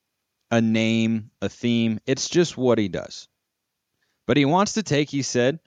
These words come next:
I think it was between, like, seven and eight downfield shots a game. That was a welcome addition to the Oregon offense this year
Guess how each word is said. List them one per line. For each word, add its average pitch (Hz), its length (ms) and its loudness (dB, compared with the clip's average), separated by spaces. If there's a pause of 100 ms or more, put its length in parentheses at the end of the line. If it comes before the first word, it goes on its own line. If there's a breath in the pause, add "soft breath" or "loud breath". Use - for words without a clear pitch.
(100)
I 170 60 -8
think 185 120 -4
it - 20 0
was 160 100 -2
between, 147 280 -4
like, 143 160 -2
seven 147 420 2
and 143 120 0
eight 131 180 0
downfield 117 440 0
shots 98 320 -2
a 87 60 -8
game. 80 220 -12 (600)
That - 80 0
was 202 120 2
a 104 80 4
welcome 104 540 2
addition 82 420 -6 (240)
to 117 140 0
the 110 100 2
Oregon 95 320 0
offense 85 460 -8
this 78 200 -10
year 55 200 -12